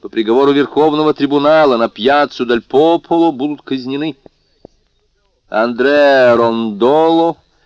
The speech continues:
осужденный за убийство высокоуважаемого и досточтенного дона Чезаре Турлини, каноника церкви святого Иоанна Латернского, и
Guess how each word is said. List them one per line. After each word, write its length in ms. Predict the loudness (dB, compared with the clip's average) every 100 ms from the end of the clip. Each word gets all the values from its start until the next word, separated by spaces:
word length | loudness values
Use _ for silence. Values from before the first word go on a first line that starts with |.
| _ -6
осужденный 960 | -4 -2 -2 -4 0 0 0 -2 -4 -4
за 160 | 0
убийство 640 | -2 0 -2 -2 -6 -4 -2
высокоуважаемого 1160 | -2 -2 -2 -2 0 0 2 0 -2 -4 -4
и 60 | -6
досточтенного 1080 | -8 -6 -6 -8 -4 -2 -2 -4 -4 -4 -2
дона 340 | -2 -2 -4
Чезаре 460 | -6 -2 0 0 -2
Турлини, 640 | -2 -2 -4 -8 -12 -12 _ _ _ _ _ _ _ _ _ _ _ -20
каноника 720 | -18 -8 -2 -2 -2 -4 -6
церкви 480 | -6 -2 -2 -4 -10
святого 460 | -12 -6 -2 0 0
Иоанна 720 | 0 2 0 -2 -4 -4 -4 _ _ _ -14
Латернского, 1080 | -6 -4 -2 -2 0 -2 -8 -10 -6 -6 -6 _ _ _ -12
и 240 | -10